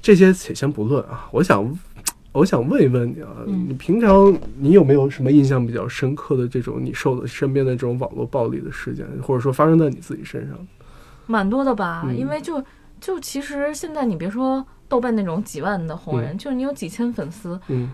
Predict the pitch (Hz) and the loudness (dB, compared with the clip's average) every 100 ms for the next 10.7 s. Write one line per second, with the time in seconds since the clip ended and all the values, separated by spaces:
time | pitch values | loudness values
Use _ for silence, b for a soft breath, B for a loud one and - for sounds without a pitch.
0 | - 175 170 175 - 208 208 190 220 190 | -8 -6 -6 -8 -4 -4 -2 -2 -2 -2
1 | 202 233 - 143 226 220 175 175 170 214 | -2 -2 -4 -10 -8 -6 -10 -10 -10 -8
2 | 202 196 b b 190 180 208 349 254 226 | -8 -10 b b -6 -2 -2 0 -2 -2
3 | 220 175 190 202 196 196 190 185 185 175 | -4 -4 -4 -4 -6 -6 -4 -4 -6 -6
4 | 160 - - 226 175 143 - 160 185 175 | -8 -12 -6 -4 -4 -6 -10 -8 -8 -8
5 | 143 - - 311 339 320 277 277 302 262 | -10 -8 -2 -2 -2 -8 -6 -6 -2 -2
6 | 226 240 156 180 302 262 208 165 120 175 | 0 -2 -4 -6 -6 -2 -2 -2 -6 -8
7 | 160 147 147 131 - 131 117 120 - 135 | -10 -10 -10 -12 -6 -4 -2 -6 -10 -12
8 | B B B B - 190 175 - 339 330 | B B B B -6 -4 -4 -4 -2 0
9 | 247 156 294 285 - 170 254 214 175 190 | 0 -2 -6 -8 -6 -4 0 0 0 -4
10 | 240 269 277 226 170 123 | -2 -2 0 -2 -4 -8